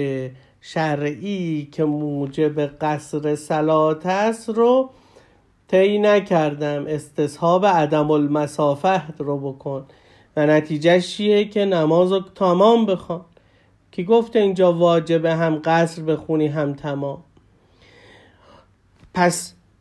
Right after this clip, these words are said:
این الان مورد دوم. می‌بینید، ملاحظه می‌فرمودید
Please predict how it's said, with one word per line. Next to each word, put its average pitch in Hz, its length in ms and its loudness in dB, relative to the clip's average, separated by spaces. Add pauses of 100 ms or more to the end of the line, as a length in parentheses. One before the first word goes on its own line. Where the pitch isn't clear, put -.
(120)
این 190 200 4
الان 170 320 6
مورد 165 500 2
دوم. 135 640 -2
می‌بینید، 160 640 0
ملاحظه 151 580 2
می‌فرمودید 160 960 -4